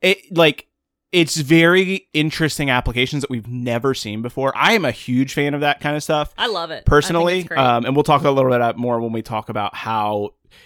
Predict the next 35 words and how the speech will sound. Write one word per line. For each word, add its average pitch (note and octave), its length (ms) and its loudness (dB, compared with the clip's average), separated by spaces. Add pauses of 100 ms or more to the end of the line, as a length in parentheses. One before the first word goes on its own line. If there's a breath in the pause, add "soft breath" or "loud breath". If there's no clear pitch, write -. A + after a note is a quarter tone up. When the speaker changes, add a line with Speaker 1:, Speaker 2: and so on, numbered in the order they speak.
(160 soft breath)
Speaker 1:
the B2 260 0
one, B2 420 0
the B2+ 140 0
storyline B2 760 2
of G#2+ 80 -6
this A2 220 -4
kind G#2+ 180 -8
of F#2+ 120 -12
culminates G2+ 680 -6
at, G2 240 -6
at G#2+ 140 -6
the A2 200 -8
end G#2+ 280 -4
of F#2 440 -10
the A2 180 -8
show, D#2+ 680 -8
essentially F#2 480 -8
at G2 80 -8
the G2+ 80 -8
end G2 120 -6
of F#2+ 100 -12
Rebels. F#2 380 -6
But, - 220 -8 (400 loud breath)
um, G2+ 340 -4
you A2+ 120 -2
do B2+ 160 2
get A#2 160 -2
to A2+ 80 -4
start A2 240 -4
to G#2 80 -10
see A2 160 -6
some G#2 220 -8
of G#2 80 -8
that G2+ 160 -6
too. A2+ 140 -6